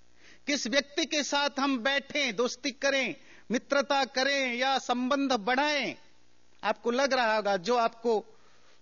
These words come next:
positive बातें करे, आपको promote करे, नहीं, ये western style है। eastern style उल्टा है, वो कहता है नहीं।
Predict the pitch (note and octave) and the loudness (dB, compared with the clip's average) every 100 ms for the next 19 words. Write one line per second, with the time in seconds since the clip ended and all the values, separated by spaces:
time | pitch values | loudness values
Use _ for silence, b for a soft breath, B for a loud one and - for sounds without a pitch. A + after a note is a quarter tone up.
0 | - A#3 G#3 C4+ G3+ C4+ F#3+ A#3 B3 B3 | -4 -2 0 -2 -2 -4 -2 -2 0 -2
1 | A#3 A3 A3 A3+ G#3 G#3 A#3 - A#3 A#3 | -2 0 2 2 2 0 -2 -4 -6 -2
2 | B3 C4+ C4 - A#3+ A3 A3+ G3+ - - | 0 2 -2 -2 0 2 0 -2 -6 -18
3 | - G#3+ C#4 A3 - - - - - - | -8 -2 -2 -2 -10 -20 -20 -20 -20 -6
4 | A#3 A3+ B3 - C#4 B3+ - B3+ B3 G#3+ | -2 0 0 -2 -2 -2 -2 -2 -2 -4
5 | B2+ - - - - - - - A#1+ A#1+ | -8 -14 -20 -20 -20 -20 -20 -20 -20 -20
6 | - A#1+ A#1+ A#1+ A#1+ A#1+ - - - - | -20 -20 -20 -20 -20 -20 -20 -20 -20 -20
7 | - - - - A#3 C4+ - D4 C4 - | -20 -20 -20 -8 -2 -2 0 0 0 0
8 | C#4 C4 C4 C4+ - C#4+ A3+ C#3 - - | 0 0 0 -2 0 0 0 -4 -10 -20
9 | - - - - - - - - F#3 - | -20 -20 -20 -20 -20 -20 -20 -10 -8 -4
10 | A3 A3 A3+ A3 B3 G3+ | -4 -2 0 0 0 -4